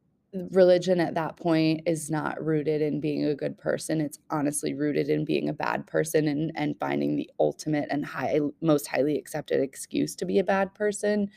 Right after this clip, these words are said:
in that the leader of the cult,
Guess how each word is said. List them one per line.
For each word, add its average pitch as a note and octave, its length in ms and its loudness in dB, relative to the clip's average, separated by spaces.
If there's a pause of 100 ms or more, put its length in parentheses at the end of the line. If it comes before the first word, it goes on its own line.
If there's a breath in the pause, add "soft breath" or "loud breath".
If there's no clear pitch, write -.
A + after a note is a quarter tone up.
(500 soft breath)
in E3 240 6
that D3 320 2
the E3 100 8
leader D3+ 440 4
of D3 240 0
the C#3+ 500 0
cult, D3 460 0